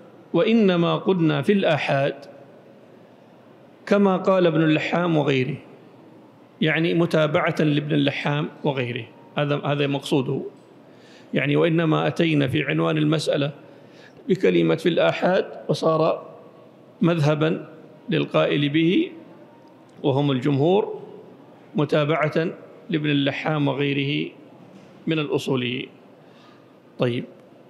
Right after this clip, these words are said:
ثم قال: "وإنما قالوا ذلك"، يعني الآن يبين سبب قوله، منشأ هذا القول. قال: "وإنما قالوا ذلك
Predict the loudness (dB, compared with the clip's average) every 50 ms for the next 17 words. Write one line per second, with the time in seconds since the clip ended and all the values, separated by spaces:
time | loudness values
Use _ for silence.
0 | -20 -20 -20 -20 -20 -20 -20 -20 -20 -20 -20 -20 -20 -20 -6 0 2 2 4 2
1 | 2 2 2 4 4 4 4 4 2 2 4 4 4 4 4 4 4 2 2 0
2 | 2 2 2 4 4 4 4 2 2 2 2 2 0 0 -2 -4 -6 -10 -18 -20
3 | -20 -20 -20 -20 -20 -20 -20 -20 -20 -20 -20 -20 -20 -20 -20 -20 -20 -12 -6 -4
4 | -4 -2 -2 -2 -2 -2 -2 -4 -4 -6 -10 -8 -6 -4 -2 -2 0 0 0 0
5 | 0 0 0 0 0 0 0 2 2 2 2 2 0 0 -2 -2 0 0 -2 -4
6 | -6 -6 -8 -10 -14 -20 -20 -20 -20 -20 -20 -20 -20 -12 -4 -2 0 0 2 0
7 | 0 0 0 0 0 0 0 0 -2 -2 -2 -6 -6 -6 -8 -14 -20 -20 -20 -20
8 | -20 -20 -20 -20 -20 -20 -20 -20 -20 -20 -20 -20 -20 -20 -20 -20 -20 -20 -20 -20
9 | -20 -20 -20 -20 -20 -20 -20 -20 -20 -20 -20 -20 -20 -20 -20 -20 -20 -20 -20 -20
10 | -20 -20 -20 -14 -4 0 2 4 4 4 4 4 2 2 2 2 2 2 2 2
11 | 4 4 2 2 0 0 2 2 2 4 4 4 4 2 2 2 2 0 0 0
12 | 0 0 0 -2 -2 -4 -12